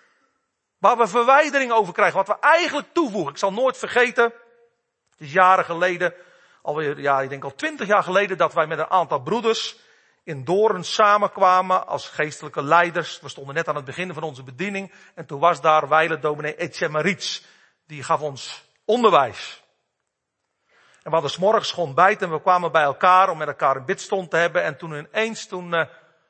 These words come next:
ja, toen zegt hij, "Ik heb vanmorgen, ben ik wakker geworden." En ik dacht dat hij zei dat het een droom was, maar ik weet niet zeker. Volgens mij was het een droom.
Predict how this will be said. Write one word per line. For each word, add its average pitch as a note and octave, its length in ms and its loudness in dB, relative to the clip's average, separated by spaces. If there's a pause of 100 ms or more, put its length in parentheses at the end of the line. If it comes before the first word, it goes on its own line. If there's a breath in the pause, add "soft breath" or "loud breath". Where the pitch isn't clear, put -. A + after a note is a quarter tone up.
(360)
ja, F3+ 180 0
toen F3+ 140 -10
zegt F#3+ 240 -6
hij, F3+ 280 -12
"Ik F#3 120 -16
heb F3 100 -6
vanmorgen, F3+ 760 -2
ben E3+ 160 -4
ik D#3+ 100 -8
wakker G3+ 400 2
geworden." D#3+ 520 -2
En - 80 -10
ik C#3+ 120 -10
dacht C#3 200 0
dat G3 120 -2
hij F3 80 -14
zei F3+ 140 2
dat D#3+ 140 -2
het - 140 -20
een D#3+ 120 -10
droom F#3 260 0
was, D#3+ 140 0
maar E3 80 -8
ik D3+ 60 -10
weet F3 120 -4
niet F#3+ 160 -14
zeker. F#3 300 -2
Volgens F3 220 -14
mij F#3+ 100 2
was G#3 120 0
het - 80 -20
een F3 100 -14
droom. F3 380 -2